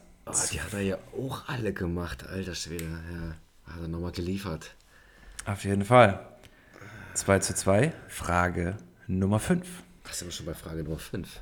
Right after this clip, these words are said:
Speaker 2: Ja.
Speaker 1: Ja, stimmt. Mhm.
Speaker 2: Denzel Washington arbeitete auch mit seinem Bruder Ridley Scott zusammen.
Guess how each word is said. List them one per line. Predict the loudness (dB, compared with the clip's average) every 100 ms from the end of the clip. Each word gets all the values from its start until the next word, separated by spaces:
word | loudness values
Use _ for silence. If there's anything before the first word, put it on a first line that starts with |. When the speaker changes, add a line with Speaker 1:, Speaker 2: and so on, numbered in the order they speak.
| 0
Speaker 2:
Ja. | 0 0 -2
Speaker 1:
Ja, | 0 0
stimmt. | -2 -6 -8 -18 -20 -20 -18 -8
Mhm. | -6 -4 -4 8
Speaker 2:
Denzel | 10 10 8 10
Washington | 10 8 4 2 -4 -8 -10 -20 6
arbeitete | 10 12 10 4 4 6 8
auch | 6 4
mit | 0
seinem | 2 2 2
Bruder | 2 2 4 6 6
Ridley | 6 4 4
Scott | 4 4 4
zusammen. | 2 0 -2 -6